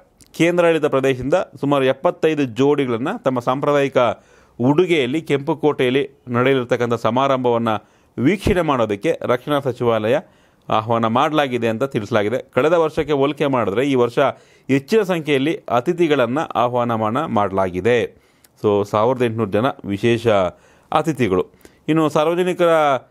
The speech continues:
ಸಹಭಾಗಿತ್ವದ ವಿಧಾನಕ್ಕೆ ಅನುಗುಣವಾಗಿ ಈ ಉಪಕ್ರಮವನ್ನು ತೆಗೆದುಕೊಳ್ಳಲಾಗಿದೆ. ರಾಷ್ಟ್ರೀಯ ಯುದ್ಧ ಸ್ಮಾರಕ, ಇಂಡಿಯಾ ಗೇಟ್, ವಿಜಯ್ ಚೌಕ್ ಸೇರಿದಂತೆ ಹನ್ನೆರಡು ಸ್ಥಳಗಳಲ್ಲಿ ಸರ್ಕಾರದ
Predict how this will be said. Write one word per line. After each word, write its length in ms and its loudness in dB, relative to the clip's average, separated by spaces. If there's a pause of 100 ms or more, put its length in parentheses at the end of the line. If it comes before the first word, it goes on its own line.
(180)
ಸಹಭಾಗಿತ್ವದ 800 -2
ವಿಧಾನಕ್ಕೆ 560 -2
ಅನುಗುಣವಾಗಿ 720 0
ಈ 360 -2
ಉಪಕ್ರಮವನ್ನು 720 -2
ತೆಗೆದುಕೊಳ್ಳಲಾಗಿದೆ. 800 -2
ರಾಷ್ಟ್ರೀಯ 480 0
ಯುದ್ಧ 180 -2
ಸ್ಮಾರಕ, 640 -2 (380)
ಇಂಡಿಯಾ 240 4
ಗೇಟ್, 340 -2
ವಿಜಯ್ 320 -2
ಚೌಕ್ 220 -2
ಸೇರಿದಂತೆ 440 0
ಹನ್ನೆರಡು 560 2
ಸ್ಥಳಗಳಲ್ಲಿ 540 0
ಸರ್ಕಾರದ 720 0